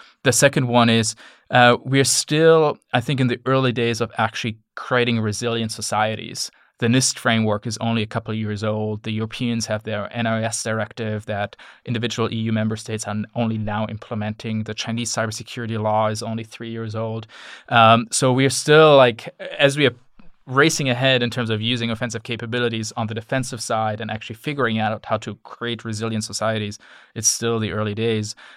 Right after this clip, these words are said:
Uh, and that's partly what worries me, that as we are now entering into a phase of, uh, the cyber deterrence initiative that the White House announced, uh, the command vision for U S Cyber Command outlining persistent engagement, defend forward,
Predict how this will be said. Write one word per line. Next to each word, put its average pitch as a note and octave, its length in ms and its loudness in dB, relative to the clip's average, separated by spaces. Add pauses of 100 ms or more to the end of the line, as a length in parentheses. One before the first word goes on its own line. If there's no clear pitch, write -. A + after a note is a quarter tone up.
Uh, A2 260 6
and B2+ 140 2
that's C3+ 180 6
partly A#2+ 280 2
what A2 160 -2
worries G#2+ 340 -2
me, A2+ 300 0
that G#2 300 -2 (340)
as B2 160 -2
we B2+ 80 2
are A#2 40 4
now A#2 180 6
entering A#2 420 -2
into A2+ 260 -4
a G#2+ 60 -2
phase A#2 400 -4
of, G#2 280 -4 (380)
uh, G2+ 340 -2 (180)
the - 80 -12
cyber A2+ 340 4
deterrence B2 480 -2
initiative B2 400 -4
that A2+ 140 -2
the A#2 80 -6
White A2+ 180 2
House A2+ 220 0
announced, A2 720 2
uh, G2 360 -4
the G2+ 320 -6
command A2 400 0
vision A2 260 -2
for G#2 240 -4
U G#2 120 -6
S - 120 -6
Cyber A#2 240 2
Command A2 480 -2
outlining G#2 480 -4
persistent B2 540 -2
engagement, A2+ 540 -4
defend A2 340 -6
forward, C#3 560 -2